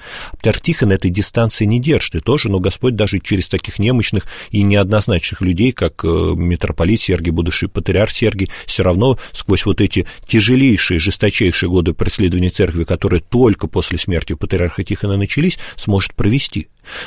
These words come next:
Для меня, как для выпускника Свято-Тихоновского университета, конечно, фигура патриарха Тихона очень важна, да, это тот, э, тропарь,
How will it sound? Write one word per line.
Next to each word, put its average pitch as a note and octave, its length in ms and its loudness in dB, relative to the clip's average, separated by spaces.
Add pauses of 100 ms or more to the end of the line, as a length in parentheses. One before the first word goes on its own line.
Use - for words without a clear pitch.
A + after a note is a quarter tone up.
Для F#2 120 2
меня, C3 180 4
как A#2+ 380 -2
для G#2 160 4
выпускника - 440 -2
Свято-Тихоновского A2+ 760 0
университета, F#2+ 420 2
конечно, G2 380 0
фигура G#2 380 2 (260)
патриарха G2 400 0
Тихона F#2 300 0
очень F#2 240 0
важна, F#2 440 2
да, F#2 160 0
это E2+ 180 -2
тот, - 280 -2 (240)
э, E2+ 360 0
тропарь, G2+ 480 2